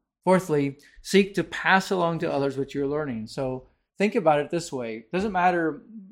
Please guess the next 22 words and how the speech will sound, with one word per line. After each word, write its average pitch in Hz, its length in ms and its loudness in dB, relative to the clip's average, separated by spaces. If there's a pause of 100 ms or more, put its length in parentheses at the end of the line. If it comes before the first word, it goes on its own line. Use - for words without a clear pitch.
(460)
what 185 160 -2
station 175 360 -2
in 147 120 -8
life 139 280 -4
you 160 140 -2
are, 175 240 -2 (540)
uh, 120 140 -14
young 147 300 -2
or 175 100 -4
old, 147 520 -2 (100)
whether 135 240 -4
you're 127 540 -6
a 127 40 -14
mature 147 320 -6
Christian 151 760 -10 (100)
or 131 200 -2
a 127 40 -4
baby 147 360 -2
Christian, 120 640 -10 (720)
God 180 460 6
wants 160 600 -4
you 143 460 -4